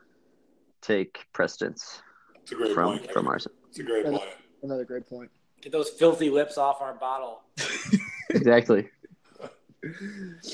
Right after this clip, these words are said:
Speaker 3: Okay, let's, uh, let's dive into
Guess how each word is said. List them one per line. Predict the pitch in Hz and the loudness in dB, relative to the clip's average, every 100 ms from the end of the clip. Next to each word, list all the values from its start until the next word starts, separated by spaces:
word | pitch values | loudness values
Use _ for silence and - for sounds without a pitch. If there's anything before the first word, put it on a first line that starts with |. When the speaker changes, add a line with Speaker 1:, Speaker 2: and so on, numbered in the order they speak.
| - - - - - - _ _ _ _ _ - | -14 -16 -16 -14 -14 -18 _ _ _ _ _ 2
Speaker 3:
Okay, | 175 165 175 143 139 | 6 10 10 10 6
let's, | 165 175 | 4 4
uh, | 196 180 170 | 4 2 2
let's | 190 190 | -8 -4
dive | 180 175 160 | -4 -2 -4
into | 170 170 151 170 | -6 -8 -8 -6